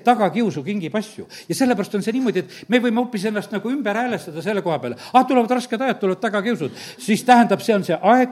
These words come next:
kus Jumal hakkab meile asju kinkima. Sest ta on tõotanud sedasi, et ta teeb seda. Ja sellepärast on see nii, et pigemini on see selline, et,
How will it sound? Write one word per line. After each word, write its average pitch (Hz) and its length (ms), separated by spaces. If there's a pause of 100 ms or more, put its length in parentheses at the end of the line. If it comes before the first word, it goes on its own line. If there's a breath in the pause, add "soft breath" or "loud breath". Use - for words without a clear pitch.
(160 loud breath)
kus 180 160
Jumal 202 240
hakkab 208 220
meile 285 180
asju - 160
kinkima. 127 480 (240 loud breath)
Sest 214 160
ta 226 80
on 170 80
tõotanud 202 480
sedasi, 139 340
et 175 80
ta 226 100
teeb 311 280
seda. 127 280 (300 loud breath)
Ja 190 100
sellepärast 226 500
on 208 80
see 220 120
nii, 247 120
et - 160
pigemini 208 420
on 190 80
see 180 120
selline, 208 340
et, 170 120